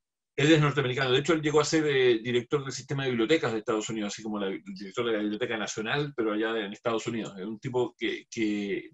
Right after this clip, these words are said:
de mucho mérito, tiene otras trilogías muy interesantes, una trilogía sobre los pensadores, los creadores, los descubridores, un tipo muy, de una mente muy privilegiada, la verdad.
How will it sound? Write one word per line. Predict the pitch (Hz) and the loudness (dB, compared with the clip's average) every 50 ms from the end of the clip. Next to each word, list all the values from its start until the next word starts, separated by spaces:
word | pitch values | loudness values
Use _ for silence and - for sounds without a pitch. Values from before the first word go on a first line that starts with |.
| - | -12
de | _ - 113 | _ -4 -2
mucho | 131 151 143 - 139 | -2 -2 -2 0 2
mérito, | 151 160 160 151 143 139 131 123 | 4 4 6 4 4 2 0 -2
tiene | 139 139 147 | 0 -2 0
otras | 160 160 139 - | 0 -2 -4 -4
trilogías | - 135 123 123 123 - - 147 135 | -4 -2 -2 -2 -2 0 -2 -2 -2
muy | 139 151 147 | 0 -2 -2
interesantes, | 139 135 120 120 - 160 156 147 143 135 | -2 -2 -2 -2 -2 -2 -2 -4 -4 -4
una | 127 123 117 110 - _ | -4 -4 -4 -6 -8 _
trilogía | - 117 107 113 110 - 139 131 | -10 -6 -6 -6 -6 -4 -4 -6
sobre | 120 - 117 107 | -2 -2 -4 -4
los | 107 - | -4 -4
pensadores, | - 117 101 - - 101 104 123 131 127 120 110 | -4 -6 -4 -4 -4 -2 0 0 0 0 0 -2
los | 104 - - | -4 -6 -8
creadores, | - - 101 98 95 107 123 127 123 120 113 107 - - - - - _ | -10 -8 -6 -4 -2 0 0 0 0 0 -2 -4 -6 -14 -20 -20 -14 _
los | - 113 110 | -6 -4 -2
descubridores, | 127 135 131 - - 123 117 107 113 120 131 127 127 123 123 117 - - - - - - - _ | -2 -4 -6 -4 -4 -4 -2 -2 -2 -2 0 0 2 0 0 -2 -4 -10 -18 -20 -20 -20 -20 _
un | - 123 123 | -12 -6 -6
tipo | 147 139 135 131 | -2 0 2 2
muy, | 127 135 160 165 165 156 | 4 4 6 6 6 4
de | - 143 | 2 0
una | 143 139 | -2 0
mente | 135 143 147 143 - 147 | 0 0 -2 -2 -4 -6
muy | 135 135 143 147 143 | -2 0 0 0 0
privilegiada, | 139 131 127 117 110 104 - 113 98 87 | 0 -2 -2 -2 -2 -2 -2 -4 -4 -4
la | 82 87 | -6 -8
verdad. | 85 85 80 78 76 | -10 -10 -12 -14 -16